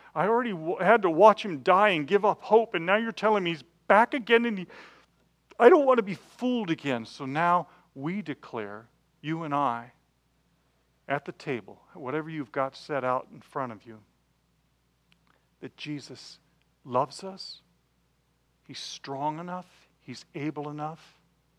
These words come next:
and he did it. He, by raising from the grave, whew, he has paid for everything that I ever have done,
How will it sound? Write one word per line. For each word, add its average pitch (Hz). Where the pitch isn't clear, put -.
and 123
he 104
did 139
it. -
He, 139
by 110
raising 139
from 156
the 156
grave, 113
whew, -
he -
has 127
paid 131
for 117
everything 139
that 110
I 110
ever 117
have 135
done, 139